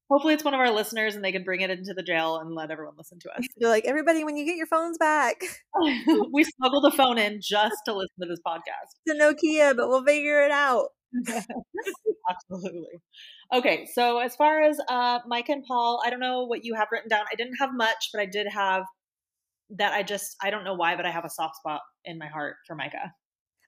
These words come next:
Speaker 2: I do too. I also think, I forgot her friend's name 'cause she's very irrelevant. Um, I think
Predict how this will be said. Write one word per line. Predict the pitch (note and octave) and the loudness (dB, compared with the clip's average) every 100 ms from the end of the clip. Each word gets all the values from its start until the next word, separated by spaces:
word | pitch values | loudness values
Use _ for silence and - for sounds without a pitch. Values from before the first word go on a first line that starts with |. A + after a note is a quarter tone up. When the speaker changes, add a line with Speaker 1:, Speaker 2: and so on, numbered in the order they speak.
| _ | _
Speaker 2:
I | A3 | -2
do | B3 C#4 | 0 -2
too. | - F3 - | -2 -4 -2
I | A3 | 0
also | A3 B3+ - A4 | 0 -2 -2 -4
think, | G#3 F#3 F#3 - _ _ _ _ - | -4 -6 -12 -20 _ _ _ _ -2
I | A3 | -2
forgot | A#3 G#3 G#3 | 0 0 0
her | A#3 | 0
friend's | C4+ B3+ C4 | -2 -4 -4
name | A3 E3 E3+ | -6 -8 -8
'cause | - G3 | -12 -12
she's | F#3+ E3+ F3 | -10 -10 -2
very | F3+ F3 | 0 0
irrelevant. | D#3 D#3 D3+ D3+ D#3+ _ _ _ _ _ _ _ - | -2 -4 -6 -10 -12 _ _ _ _ _ _ _ -2
Um, | A3+ G#3 G3 - - | -2 -2 -6 -12 -6
I | A3+ | -4
think | A3 B3+ | -2 -4